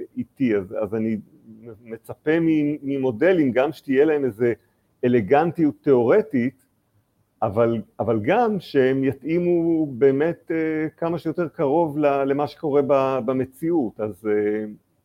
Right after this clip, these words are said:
אז כ-, ככה זה משתלב. ה-, התחום שכיום מעניין אותי במיוחד, זו השאלה איך בכלל חלבונים נוצרו באבולוציה.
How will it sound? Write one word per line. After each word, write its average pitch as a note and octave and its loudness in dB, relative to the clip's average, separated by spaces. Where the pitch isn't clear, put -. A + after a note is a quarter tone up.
אז A2+ -10
כ-, E3 -2
ככה D#3+ -2
זה B2+ 0
משתלב. A#2+ -2
ה-, A2+ -2
התחום A#3+ -4
שכיום E3 0
מעניין B2 0
אותי B2 -6
במיוחד, A#2 -4
זו B2 2
השאלה D#3+ 0
איך E3 2
בכלל D3 2
חלבונים C#3+ 0
נוצרו B2 -2
באבולוציה. A2+ 0